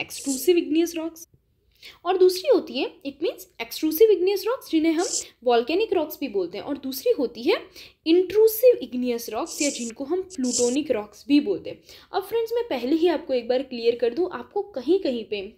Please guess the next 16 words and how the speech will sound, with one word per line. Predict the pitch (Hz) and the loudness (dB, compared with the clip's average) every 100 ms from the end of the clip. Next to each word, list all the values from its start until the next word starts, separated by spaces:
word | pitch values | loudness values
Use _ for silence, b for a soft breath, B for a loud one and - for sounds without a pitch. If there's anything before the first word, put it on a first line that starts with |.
| - | -4
किन्हीं | 349 415 269 | 0 0 -2
बुक्स | 233 - 254 | -6 -6 -4
में | 359 508 B B B | -4 -4 B B B
इंट्रूसिव | 294 285 277 311 311 - 539 571 - _ _ - | 2 2 2 -2 -2 -2 -2 -4 -8 _ _ -4
igneous | 277 247 339 403 - | -4 2 2 2 -2
रॉक्स | 330 - | -6 0
भी | 392 381 | 0 2
अलग | 247 311 320 | 0 0 0
दिखेंगी | 302 302 285 349 | -4 -2 0 0
और | 381 | 0
प्लूटोनिक | - 285 277 320 359 392 - | -2 -2 0 0 0 0 -4
igneous | 254 226 262 311 - | -12 -6 -4 -4 -4
रॉक्स | 214 220 - | -8 -10 -16
भी | 214 294 302 - 214 | 2 2 2 -4 -8
अलग | 202 190 | -8 -8
दिखेंगी। | 170 - - 214 | -14 -18 -16 -16